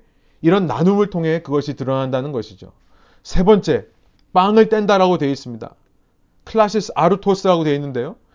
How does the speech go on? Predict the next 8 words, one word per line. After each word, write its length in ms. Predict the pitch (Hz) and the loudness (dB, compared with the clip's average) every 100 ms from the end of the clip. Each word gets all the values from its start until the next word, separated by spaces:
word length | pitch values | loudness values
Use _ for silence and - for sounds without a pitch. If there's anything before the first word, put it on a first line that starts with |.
| _ _ _ | _ _ _
이것은 640 | - 160 185 214 208 110 95 _ | 0 2 4 4 2 -2 -12 _
떡을 340 | 202 214 220 | 2 6 4
뗀다, 420 | 220 202 180 170 - | 2 -2 0 0 0
빵을 340 | 190 233 226 | 0 2 2
뗀다, 420 | 202 175 135 107 _ | 0 -2 -4 -6 _
함께 480 | _ 233 233 233 233 | _ -6 -4 0 0
식사한다는 1160 | 220 - 240 - - 262 240 220 196 202 202 147 | -2 -10 -20 -10 2 2 2 -2 -4 -4 -4 -2
의미입니다. 600 | 143 170 156 113 98 90 | -2 -2 -2 -6 -10 -12